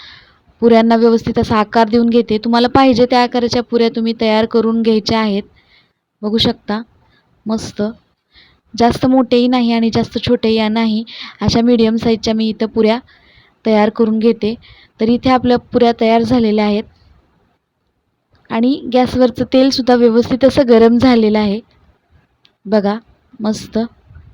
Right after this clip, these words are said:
खुसखुशीत. तर सगळ्या पुऱ्या मी इथं ताटामध्ये काढून घेते. ती उरलेली कणिक जी आहे, ते आपण दुसऱ्या कणकेमधून मिक्स करायची आणि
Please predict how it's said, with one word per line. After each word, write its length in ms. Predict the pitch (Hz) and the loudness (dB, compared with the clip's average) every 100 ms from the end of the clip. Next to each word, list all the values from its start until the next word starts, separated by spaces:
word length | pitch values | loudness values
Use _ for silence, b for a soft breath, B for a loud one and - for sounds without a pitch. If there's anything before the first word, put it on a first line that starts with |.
| _ _ - _ _ _ _ _ _ _ _ _ - | _ _ -20 _ _ _ _ _ _ _ _ _ -6
खुसखुशीत. 580 | 233 - - 226 - 233 - _ _ - - - - _ _ 226 | -4 -4 -2 -2 0 -2 -4 _ _ -20 -20 -20 -20 _ _ -8
तर 40 | |
सगळ्या 440 | - 240 190 226 226 | -4 -4 0 0 2
पुऱ्या 320 | - 233 226 | 2 2 2
मी 140 | 233 | 2
इथं 180 | 226 226 226 | -2 -2 -2
ताटामध्ये 480 | 220 220 220 220 214 | 0 0 -2 -2 0
काढून 380 | 233 220 214 | 2 2 2
घेते. 360 | 220 240 - 220 - _ _ _ _ _ _ _ _ _ _ _ _ - _ _ - - - - - - - - - - _ - - - _ _ _ _ _ _ _ _ _ _ _ _ _ 262 | 2 0 -2 -8 -10 _ _ _ _ _ _ _ _ _ _ _ _ -20 _ _ -14 -12 -10 -12 -12 -14 -14 -16 -20 -20 _ -14 -14 -18 _ _ _ _ _ _ _ _ _ _ _ _ _ 2
ती 60 | |
उरलेली 420 | 254 262 262 254 254 | 4 6 8 6 6
कणिक 300 | - 262 233 | 4 4 4
जी 100 | 269 | 4
आहे, 220 | 262 233 | 6 4
ते 140 | 226 233 | 4 2
आपण 280 | 226 240 | 4 2
दुसऱ्या 300 | 240 254 240 233 | 2 2 2 2
कणकेमधून 600 | 247 240 240 233 233 233 | 2 2 4 4 4 4
मिक्स 240 | 247 - | 4 2
करायची 380 | 247 240 208 208 | 2 4 4 2
आणि 260 | 202 214 | 0 0